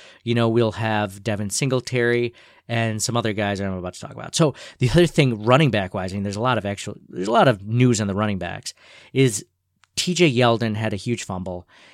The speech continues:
and that's just not a good sign. Um, I was high on T J Yeldon being signed with the Bills when he first came because he had that pass catching prowess that I, I was really looking forward to. I mean, if you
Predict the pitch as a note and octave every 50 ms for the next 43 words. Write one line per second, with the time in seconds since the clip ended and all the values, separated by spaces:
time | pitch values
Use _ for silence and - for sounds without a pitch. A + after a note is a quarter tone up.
0 | - _ - C3 C3+ C3 B2+ A#2 B2 D#3+ E3 - - - - D3+ B2+ - B2+ B2
1 | A#2 A#2 A#2+ - A#2 A2 - - - B2+ A2 G#2+ G#2+ G#2+ G#2+ G#2 G2+ - - -
2 | G#2+ G2+ G2 F#2 F2+ F2+ F2+ - _ _ _ _ - D3 D#3+ D#3+ - - - -
3 | B2 C3 C#3 C#3 C3 C3 C3 B2 C3+ C#3 A#2 B2+ B2 A#2+ A#2+ B2 A#2+ A#2+ A2+ A2+
4 | G#2+ G#2 - - A#2 A2 A2 G#2 G2+ - F#2+ A2 A2 G#2+ - - G2+ F#2+ - F#2+
5 | F2+ - - - - A#2+ A#2 A2 G#2+ G#2 F#2+ - _ _ - - _ _ _ _
6 | _ _ _ - B2 A#2+ - C3 A#2 A2+ B2 A2 A2+ A#2+ A#2+ G#2 A2+ A2 G2+ F#2+
7 | - - - - A#2+ A#2+ A#2+ A#2+ A#2 - - - - _ _ _ _ _ _ _
8 | - - B2+ A#2+ - B2 A#2+ A2+ A2 A2 G2+ - _ _ _ _ _ _ _ _
9 | _ _ _ _ _ - - - B2 A#2 A#2+ A#2+ - - - B2 G#2+ G2+ - -
10 | A2+ A#2 - - - A2+ A2+ B2 G#2+ G#2 G#2+ A2 A#2+ C3 B2+ B2+ A#2 G#2+ A2+ A2
11 | - A2 G#2+ - - - A#2+ A2+ G#2 G2 - - A2+ G#2+ G2 F#2+ G2 G#2+ G#2+ G2+
12 | G2+ - - A2+ G#2